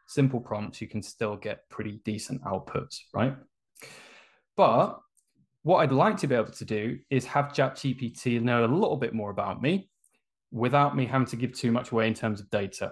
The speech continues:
Yeah, so I don't have to give my company name. I don't have to give any sensitive information in terms of company financials, but I can give a little bit more context. So what I can do is I can go into something here called custom instructions,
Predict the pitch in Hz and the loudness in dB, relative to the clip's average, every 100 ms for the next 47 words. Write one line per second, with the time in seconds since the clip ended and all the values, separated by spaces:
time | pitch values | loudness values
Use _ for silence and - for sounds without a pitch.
0 | - - 127 120 117 175 147 160 139 123 | -8 -6 0 2 2 2 2 0 0 0
1 | 113 - 139 135 123 127 123 120 120 117 | 0 0 0 2 2 2 2 0 -2 -2
2 | - 139 127 131 - 123 117 120 113 107 | 0 0 0 -6 -4 -2 0 0 -2 -2
3 | 143 139 139 117 113 120 113 107 113 110 | 0 0 -2 -4 -4 -2 -2 -2 -4 -4
4 | 113 107 - 113 113 - 107 113 117 - | -4 -2 -2 -2 -4 -4 -2 -2 -4 -6
5 | 101 101 104 - 131 131 117 107 104 - | -8 -6 -6 -2 2 2 2 -2 -2 -6
6 | _ _ - 117 120 - - 104 98 - | _ _ -2 0 0 -4 -8 -8 -8 -4
7 | 107 104 - - - - _ _ - - | -4 -4 -8 -12 -18 -20 _ _ -20 -20
8 | - 139 160 156 139 123 180 151 147 226 | -4 2 2 2 0 0 2 0 0 -6
9 | - _ _ _ - 123 120 127 117 139 | -12 _ _ _ -4 -2 0 0 2 2
10 | 147 151 139 127 127 127 120 110 127 120 | 2 0 -2 -2 -4 -2 -4 0 -2 -2
11 | 117 113 - 143 139 - 123 117 113 - | -6 -8 -2 0 0 0 2 2 0 -4
12 | 113 - - 104 113 - | -6 -4 -6 -6 -6 -10